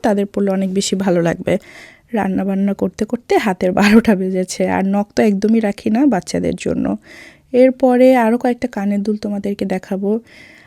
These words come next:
আমি জানি না এগুলো কবে পরবো, but আমি পরবো, <laughs> I promise।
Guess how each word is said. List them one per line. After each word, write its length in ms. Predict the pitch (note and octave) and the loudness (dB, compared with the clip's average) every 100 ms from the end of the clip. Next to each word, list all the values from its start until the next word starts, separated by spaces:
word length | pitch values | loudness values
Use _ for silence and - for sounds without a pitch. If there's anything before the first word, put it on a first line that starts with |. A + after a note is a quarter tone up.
| - | -2
আমি 220 | B3 B3+ | 4 6
জানি 240 | B3 A3+ | 6 6
না 60 | C4 | 4
এগুলো 200 | B3 A#3+ | 4 4
কবে 240 | A3+ A3 | 2 2
পরবো, 300 | A3+ A3 G#3+ | 2 0 2
but 280 | C#4+ A3+ - | 2 0 -2
আমি 100 | F#3 - | -6 -2
পরবো, 440 | F#3+ F3+ F3+ - A3 | -2 -2 -2 -2 2
<laughs> 160 | A#3 A#3 | 4 8
I 40 | |
promise। 600 | C4 - F#3+ F#3 F#3+ - | 8 6 -6 -4 -4 -6